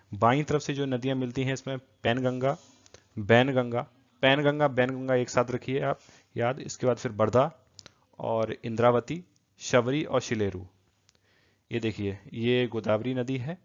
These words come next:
इसके बाद आप देखेंगे यहाँ पे पेनगंगा, वरदा, वेनगंगा, इंद्रावती,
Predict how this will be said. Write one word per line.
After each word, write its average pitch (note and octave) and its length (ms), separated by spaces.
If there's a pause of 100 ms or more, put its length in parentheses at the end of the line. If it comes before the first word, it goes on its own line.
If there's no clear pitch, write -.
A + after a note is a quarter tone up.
(200)
इसके - 280
बाद A#2+ 220
आप A#2 120
देखेंगे A#2+ 380
यहाँ A#2 320
पे B2+ 180 (160)
पेनगंगा, A#2 640 (680)
वरदा, A2+ 440 (400)
वेनगंगा, A2+ 720 (160)
इंद्रावती, A#2+ 680